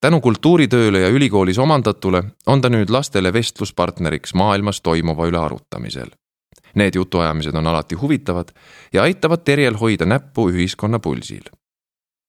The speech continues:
Kui Terje korraks kööki kohvi tegema läheb, vaatan ringi tema elutoas. Nurgas televiisor, selle kõrval hõbedane muusikakeskus, toa ühes otsas seintel mõned puidust riiulid ja teises pere ja laste fotod.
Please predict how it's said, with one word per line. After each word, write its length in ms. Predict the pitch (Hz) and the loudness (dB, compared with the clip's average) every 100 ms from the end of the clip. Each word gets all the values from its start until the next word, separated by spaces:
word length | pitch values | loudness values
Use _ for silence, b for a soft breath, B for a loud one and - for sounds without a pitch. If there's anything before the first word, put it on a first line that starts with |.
| _ _ _ _ _ _ | _ _ _ _ _ _
Kui 140 | - 147 | -2 2
Terje 260 | 214 220 | 4 2
korraks 320 | 147 160 135 - | 2 2 0 2
kööki 240 | 175 160 117 | 2 2 -2
kohvi 380 | 170 - - 92 | -2 -2 -4 -2
tegema 360 | 85 80 69 | 0 -2 -2
läheb, 360 | 65 67 64 - B B - | -4 -6 -10 -14 B B -2
vaatan 320 | 165 170 120 | -2 0 0
ringi 340 | 131 156 117 98 | 2 2 2 0
tema 240 | 95 78 | 0 0
elutoas. 580 | 60 57 53 58 60 - _ _ _ _ _ _ | -4 -10 -12 -14 -16 -20 _ _ _ _ _ _
Nurgas 360 | 127 147 71 - | 0 2 -2 -4
televiisor, 580 | 85 90 143 78 - - _ _ _ _ | -6 -4 -4 -4 -6 -6 _ _ _ _
selle 260 | - 135 92 | -2 -2 0
kõrval 320 | 92 78 85 | -2 -2 -2
hõbedane 380 | 123 110 82 69 | 0 0 -2 -2
muusikakeskus, 880 | 90 131 139 - 127 123 - 90 - _ _ _ _ _ _ - | -2 -2 -4 -6 -6 -6 -8 -12 -12 _ _ _ _ _ _ 0
toa 200 | 160 139 | 2 4
ühes 200 | 151 123 120 | 2 0 0
otsas 300 | 117 95 - | 0 -2 0
seintel 420 | 139 139 101 90 | 0 0 0 0
mõned 240 | 104 90 - | 2 0 0
puidust 380 | 120 92 85 | 0 0 -2
riiulid 560 | - 170 160 139 135 - | -2 0 0 -2 -4 -6
ja 120 | - 85 | -4 0
teises 380 | 123 127 120 | 0 0 -4
pere 320 | - 95 92 98 | -2 -2 0 0
ja 100 | 90 | -2
laste 320 | 64 - 50 | -4 -8 -12
fotod. 480 | - - - - | -10 -12 -14 -18